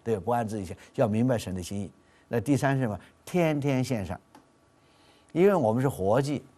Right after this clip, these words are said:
就很难，他不像那寄生牲口都杀了，你放给他也不会动，对不对？呃，现在他就一直待在那儿，烧了或者怎么。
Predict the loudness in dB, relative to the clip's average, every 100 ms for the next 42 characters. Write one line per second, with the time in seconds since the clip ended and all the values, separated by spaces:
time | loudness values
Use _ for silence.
0 | _ -8 -6 -4 -6 -10 -14 _ _ _
1 | _ _ _ _ _ -4 -2 2 2 2
2 | 2 2 2 2 0 0 2 2 4 6
3 | 6 6 0 -2 0 2 2 0 -2 0
4 | 0 2 0 -2 _ -4 0 2 0 -4
5 | -20 -18 -12 -2 0 0 0 0 0 0
6 | 0 0 -2 -6 -12 -10 0 0 2 -4
7 | -8 -12 -14